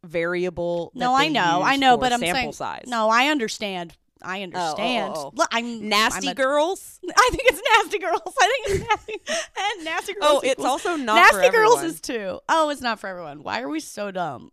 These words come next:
Speaker 2: <laughs>
Speaker 1: No, but it's nasty girls. <laughs>
Speaker 2: Nasty girls. Uh, okay. I could leave us with something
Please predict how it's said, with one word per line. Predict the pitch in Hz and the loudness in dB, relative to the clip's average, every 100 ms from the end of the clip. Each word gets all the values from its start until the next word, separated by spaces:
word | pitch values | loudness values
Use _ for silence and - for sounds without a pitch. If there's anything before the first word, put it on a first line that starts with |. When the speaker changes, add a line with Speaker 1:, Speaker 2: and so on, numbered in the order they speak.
| - | -20
Speaker 2:
<laughs> | - - - - - 622 640 622 | -16 -14 -16 -16 -12 -8 -6 -2
Speaker 1:
No, | - 240 226 | 0 2 0
but | 233 | 0
it's | 254 - 185 | -4 -6 -10
nasty | 190 - - 240 | -10 -10 -10 -10
girls. | - - 196 - | -10 -12 -20 -20
<laughs> | - 269 - | -20 _ -12
Speaker 2:
Nasty | 392 427 466 | -12 -10 -8
girls. | 523 480 508 - - _ - - - - - - - - | -6 -6 -8 -12 -20 _ -18 -14 -12 -12 -16 -20 -20 -10
Uh, | 247 277 302 285 285 269 262 254 240 233 220 208 190 180 | -2 2 4 2 2 0 0 -2 -4 -6 -4 -4 -6 -8
okay. | 196 170 160 160 170 185 _ _ _ _ _ _ _ _ _ | -8 -6 -6 -6 -10 -16 _ _ _ _ _ _ _ _ _
I | 240 | -4
could | 262 285 | -4 -4
leave | 311 311 | -4 -4
us | 311 | -8
with | 269 | -10
something | - 277 | -10 -10